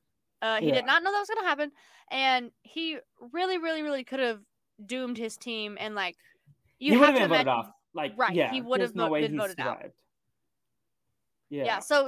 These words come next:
Speaker 1: sorry,
Speaker 2: Um,
Speaker 1: Harold. And I actually think that the, I wanna say, let me look at the spreadsheet. I think the last time we gave it to the same person, it was also <laughs> Harold. Um, but yeah, I, I don't,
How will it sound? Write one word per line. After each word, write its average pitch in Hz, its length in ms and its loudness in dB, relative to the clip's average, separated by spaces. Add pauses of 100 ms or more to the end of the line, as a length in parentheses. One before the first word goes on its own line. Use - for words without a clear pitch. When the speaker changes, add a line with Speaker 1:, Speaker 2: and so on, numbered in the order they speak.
(120)
Speaker 1:
sorry, 349 240 8
Speaker 2:
Um, - 20 0
Speaker 1:
Harold. 330 340 4
And 302 120 4
I 311 60 6
actually 311 320 2
think 480 200 -6
that 523 140 -4
the, - 120 -4
I 262 80 0
wanna 285 220 -2
say, 587 120 0 (680)
let 330 80 -12
me 370 60 -6
look 392 160 -8
at 403 60 -8
the 359 60 -8
spreadsheet. 226 400 -8
I 226 80 -6
think 381 280 -4
the 440 60 2
last - 260 2
time 294 260 2
we 285 140 -2
gave 262 200 2
it 294 100 -4
to 320 80 -6
the 302 100 -10
same 311 240 -2
person, 339 400 -2
it 254 120 -2
was 226 120 -6
also 226 260 -4
<laughs> - 200 -16
Harold. 277 320 0 (720)
Um, 220 480 0 (1200)
but 220 180 -6
yeah, 185 320 -2
I, 220 500 -2
I 214 160 -2
don't, 220 340 -2